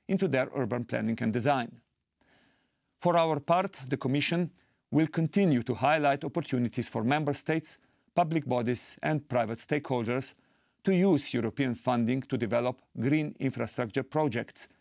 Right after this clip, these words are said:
but those opportunities need to be seized. I would therefore strongly encourage delegates to use your influence to ensure that European money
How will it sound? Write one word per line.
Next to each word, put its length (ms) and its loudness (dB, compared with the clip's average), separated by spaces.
but 160 0
those 240 2
opportunities 800 -2
need 200 0
to 60 -2
be 100 0
seized. 520 -4
I 120 4
would 120 -2
therefore 520 0
strongly 600 0
encourage 440 0
delegates 760 -2
to 100 4
use 320 2
your 320 2
influence 680 0
to 120 -2
ensure 340 2
that 320 -4
European 600 0
money 320 0